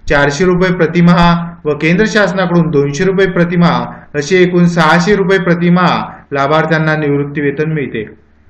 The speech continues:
तर या योजनेअंतर्गत चारशे रुपये तुम्हाला राज्य सरकारकडून मिळतात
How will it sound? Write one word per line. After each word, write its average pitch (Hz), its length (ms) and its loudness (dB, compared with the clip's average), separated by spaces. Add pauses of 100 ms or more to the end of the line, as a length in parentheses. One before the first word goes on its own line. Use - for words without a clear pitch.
(520)
तर 160 100 2
या 185 160 6
योजनेअंतर्गत 185 1080 2
चारशे 156 360 4
रुपये 202 340 4
तुम्हाला 190 380 2 (260)
राज्य 156 320 4
सरकारकडून 185 560 2
मिळतात 185 560 2